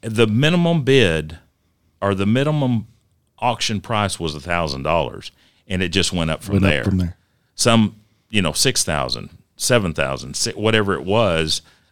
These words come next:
Speaker 1: um, and it's a premium. So that means that the animal or the project or whatever it is remains with the exhibitor.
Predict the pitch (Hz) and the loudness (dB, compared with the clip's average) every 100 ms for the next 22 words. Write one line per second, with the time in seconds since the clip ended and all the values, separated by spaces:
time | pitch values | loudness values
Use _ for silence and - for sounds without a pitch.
0 | - 87 76 - 110 120 120 120 - 190 | -12 -12 -10 -4 -2 0 -2 -4 0 2
1 | 202 90 71 67 - 117 135 131 127 104 | 4 2 -2 -4 -2 0 0 0 2 0
2 | 92 92 92 - 90 85 - 110 120 127 | 0 0 -2 -4 -6 -6 0 2 2 2
3 | 127 123 123 - 90 92 85 90 85 80 | 0 0 0 -2 0 0 -2 -4 -4 -4
4 | 73 _ _ _ - 131 123 120 101 107 | -8 _ _ _ -10 -2 0 0 0 0
5 | 104 104 85 90 101 92 82 78 80 131 | 0 -2 -4 -2 0 0 0 -2 0 0
6 | 120 82 82 - - _ _ - 92 90 | 0 0 -2 -6 -8 _ _ -2 0 4
7 | 101 117 113 101 90 85 87 - 87 82 | 4 6 6 4 0 0 0 -2 -6 -2
8 | 76 76 107 - - - | -2 -2 -4 -4 -10 -14